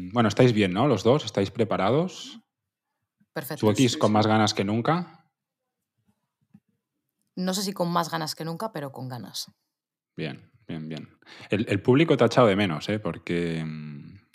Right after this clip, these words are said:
Speaker 1: hemos recibido algunos comentarios que en el pasado episodio, a pesar de tu ausencia, Eduard y yo lo supimos sacar con solvencia, pero que el punto de talento, de calidad,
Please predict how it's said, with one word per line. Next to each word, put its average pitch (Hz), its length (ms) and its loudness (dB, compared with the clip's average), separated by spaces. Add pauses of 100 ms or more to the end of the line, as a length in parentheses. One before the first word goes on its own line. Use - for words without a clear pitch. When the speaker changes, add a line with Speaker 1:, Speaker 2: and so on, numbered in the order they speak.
(140)
Speaker 1:
hemos 101 180 -2
recibido 104 300 2
algunos 92 320 0
comentarios 95 920 -2 (440)
que 82 680 -2
en 90 80 -10
el 82 140 -6
pasado 92 280 -2
episodio, 104 640 0 (520)
a 85 160 0
pesar 87 600 2 (400)
de 90 160 -2
tu 85 120 -8
ausencia, 92 720 0
Eduard 85 300 -2
y 82 80 -4
yo 82 800 -6 (300)
lo 87 120 -2
supimos 92 460 -2
sacar 95 320 0
con 90 160 -6
solvencia, 92 720 -6 (640)
pero 90 240 -4
que - 80 -4
el 85 80 -6
punto 95 300 -2
de 98 80 2
talento, 90 440 0
de 98 120 0
calidad, 82 1040 -4